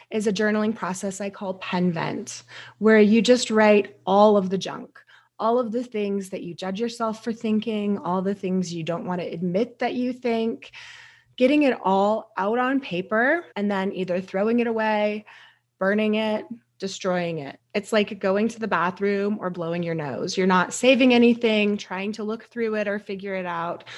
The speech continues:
You're just getting it out and moving on. You can hear more about this journaling process in episode nineteen,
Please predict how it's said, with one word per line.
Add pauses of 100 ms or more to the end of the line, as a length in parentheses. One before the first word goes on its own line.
(220)
You're
just
getting
it
out (360)
and
moving
on. (600)
You
can
hear
more
about
this
journaling
process (560)
in
episode
nineteen,